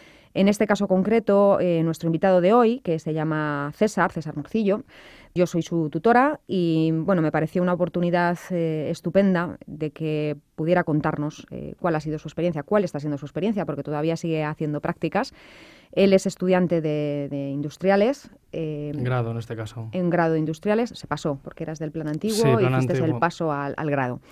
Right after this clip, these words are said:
Speaker 2: Efectivamente.
Speaker 1: Y ha colaborado conmigo en algunas cosas, eh, muy amablemente y, y sabía que, bueno, que en, aunque le he puesto en una tesitura, porque entiendo que para ellos no es fácil estar aquí, eh,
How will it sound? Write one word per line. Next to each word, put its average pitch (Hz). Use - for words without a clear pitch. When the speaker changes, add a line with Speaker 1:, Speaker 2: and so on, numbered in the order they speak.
Speaker 2:
Efectivamente. 113
Speaker 1:
Y 196
ha 196
colaborado 202
conmigo 185
en 165
algunas 165
cosas, 165
eh, 165
muy 175
amablemente 202
y, 151
y 180
sabía 170
que, -
bueno, 156
que 165
en, 151
aunque 170
le 180
he -
puesto 180
en 180
una 170
tesitura, 160
porque 151
entiendo 160
que 160
para 151
ellos 160
no 160
es 156
fácil 165
estar 147
aquí, 180
eh, -